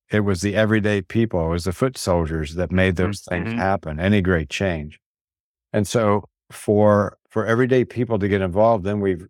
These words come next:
Speaker 1: as leaders, one of our primary tasks is to look at Ephesians four twelve and really do something about it, which is we are to equip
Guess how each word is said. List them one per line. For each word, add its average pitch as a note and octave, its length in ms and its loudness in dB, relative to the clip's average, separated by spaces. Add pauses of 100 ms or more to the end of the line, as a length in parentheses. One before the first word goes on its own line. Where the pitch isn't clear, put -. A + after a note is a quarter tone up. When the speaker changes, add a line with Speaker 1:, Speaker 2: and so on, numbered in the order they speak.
(160)
Speaker 1:
as F2 260 -4
leaders, G2 460 4
one G2 320 2
of G2+ 340 -2
our F2+ 220 0
primary G#2+ 720 0
tasks G2 800 -4
is F2 220 0
to - 160 -4
look F#2+ 260 2
at G2 100 0
Ephesians F2+ 580 -2
four G2 280 0
twelve G2+ 440 0
and E2 120 -4
really G2 240 2
do F2 160 -2
something E2+ 400 -8
about F2+ 380 0
it, D2+ 100 -4
which D#2+ 240 -6
is E2 260 0
we F#2 220 2
are F2+ 260 4
to G2+ 200 -6
equip G#2 560 -4